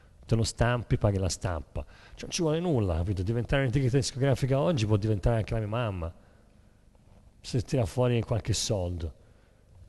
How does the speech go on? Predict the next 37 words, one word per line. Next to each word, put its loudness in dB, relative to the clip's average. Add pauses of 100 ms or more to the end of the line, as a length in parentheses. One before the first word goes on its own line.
(200)
Dice, 2
"Io -4
sono -4
un'etichetta -2
discografica", -4
e -6
lo 0
è. -2 (1800)
Prendo 6
un 4
C 0
D, 2
lo 4
mando 2
in 2
stampa, -2
dove -2
lo -2
mando 2
io, 2
<laughs> - (140)
o -2
da 0
qualsiasi 0
stampatore, 0 (260)
si -6
fa 2
arrivare 4
mille 4
C 0
D 0
a 2
casa, 2 (1120)
li 6
rimanda 4
all'ufficio 2
stampa, -2